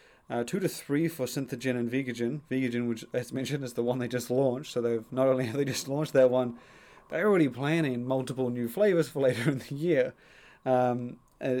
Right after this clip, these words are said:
just, that's just insane to think, and, and, and good on them for just pushing the pressure. Um,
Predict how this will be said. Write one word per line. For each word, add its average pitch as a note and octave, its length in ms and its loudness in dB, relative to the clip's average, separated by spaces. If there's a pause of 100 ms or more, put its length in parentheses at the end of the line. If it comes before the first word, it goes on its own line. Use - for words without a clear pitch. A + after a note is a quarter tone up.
just, - 280 -8
that's - 200 -2
just B2+ 240 -2 (220)
insane C3 440 0
to A#2+ 60 -12
think, C3+ 380 -4
and, A#2+ 240 -2
and, B2 220 -6
and B2 180 -4
good C3 160 4
on C3 180 4
them B2+ 160 0
for A#2+ 220 2 (440)
just - 220 -4
pushing B2+ 300 -6
the A#2+ 80 -4
pressure. C3 500 2
Um, B2 520 -2